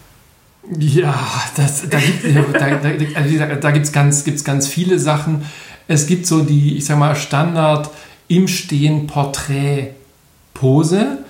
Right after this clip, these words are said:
Na, das ist, dass man tatsächlich sich, wenn man steht, einmal einen Schritt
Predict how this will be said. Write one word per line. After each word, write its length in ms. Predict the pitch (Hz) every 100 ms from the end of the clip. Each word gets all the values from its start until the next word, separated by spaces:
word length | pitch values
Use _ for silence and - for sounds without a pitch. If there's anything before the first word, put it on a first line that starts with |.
| - - -
Na, 240 | 139 175
das 180 | 160 147
ist, 220 | 175 -
dass 180 | 165 -
man 220 | 151 147
tatsächlich 580 | 143 143 151 165 156 -
sich, 440 | 127 143 147 - -
wenn 160 | 147 151
man 280 | 147 147
steht, 460 | - - 160 185 -
einmal 260 | 143 143 147
einen 260 | 143 165
Schritt 440 | 156 - 151 -